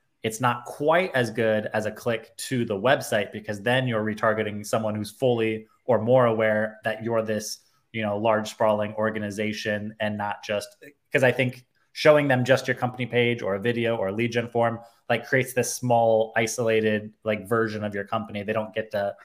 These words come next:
it's the same with, like, sending them to a HubSpot landing page that, that doesn't look or feel like it's connected to a bigger, like, I, I think if you send someone to a siloed landing page, it should,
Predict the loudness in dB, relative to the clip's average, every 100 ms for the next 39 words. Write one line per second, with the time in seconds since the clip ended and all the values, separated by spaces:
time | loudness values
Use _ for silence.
0 | _ -2 -2 0 2 2 4 4 4 2
1 | 2 0 0 2 0 0 2 4 2 0
2 | -2 -2 -4 0 2 0 -6 _ _ 0
3 | 0 0 -12 2 4 4 0 -2 0 0
4 | 2 0 0 -4 -2 2 4 4 0 -6
5 | -8 -4 -4 -4 -6 -6 -4 0 0 -2
6 | -4 -2 -2 0 -2 -2 -6 _ _ _
7 | -4 -2 2 2 4 2 2 -2 -2 0
8 | 0 2 0 0 0 2 2 4 2 0
9 | -2 -4 -4 -2 -2 -2 -4 -2 -4 -4